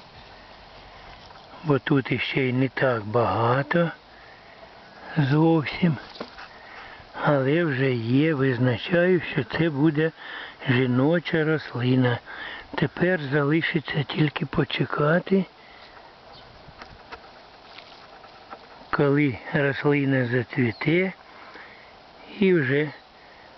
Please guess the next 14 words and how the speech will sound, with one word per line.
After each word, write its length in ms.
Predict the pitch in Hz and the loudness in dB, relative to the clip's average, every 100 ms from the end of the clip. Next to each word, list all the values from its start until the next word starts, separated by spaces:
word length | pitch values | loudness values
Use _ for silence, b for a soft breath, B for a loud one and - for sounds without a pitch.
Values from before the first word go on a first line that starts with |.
| B - - | B -20 -4
одержати 800 | 160 117 143 139 120 127 120 131 - | -4 0 0 0 0 -4 -4 -8 -6
підтвердження 1120 | - - - 147 143 180 156 165 185 185 190 - | -6 -6 -4 0 2 0 0 0 2 2 2 0
чи 180 | - 143 | -2 -4
спростування 1200 | - - 127 - - 123 123 143 170 175 175 175 - B B B - | -2 -2 -2 -2 0 2 4 2 0 0 0 -2 -6 B B B -8
свого 640 | - 139 117 123 160 170 - | 0 2 2 2 0 -2 -8
спостереження. 1300 | - 151 - - 123 107 113 107 113 113 117 117 101 - B B B B B B B B B B B - - - - | -4 -2 -2 -4 -2 0 0 0 0 0 0 -2 -4 -12 B B B B B B B B B B B -20 -20 -18 -2
І 120 | 208 170 | 2 4
як 240 | 156 - | 2 2
ми 160 | 151 139 | 2 2
бачимо, 640 | 131 143 131 147 131 131 - | 2 2 0 -2 0 2 2
форма 440 | 151 143 135 135 120 | 2 2 2 2 2
листа 640 | 123 117 - 160 185 196 - B B B B B - | 0 -2 -2 0 2 0 -4 B B B B B -14
теж 340 | - 147 170 147 | -2 0 2 2
нагадує, 960 | 143 123 117 135 151 147 156 156 156 | 2 2 0 2 2 2 2 2 0